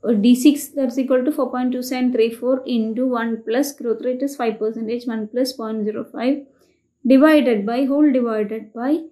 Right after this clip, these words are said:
K minus G. K is nine percentage, so point zero nine minus G is equal to five percentage, so point zero five percent, point zero five. Okay, then we'll get four point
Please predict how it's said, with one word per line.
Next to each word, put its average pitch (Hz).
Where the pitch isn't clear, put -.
K 269
minus 247
G. 226
K 254
is -
nine 247
percentage, 240
so 269
point 233
zero 220
nine 220
minus 240
G 262
is 240
equal 240
to 320
five 233
percentage, 226
so 285
point 240
zero 226
five 220
percent, -
point 247
zero 220
five. -
Okay, 240
then 262
we'll 247
get 269
four 240
point 247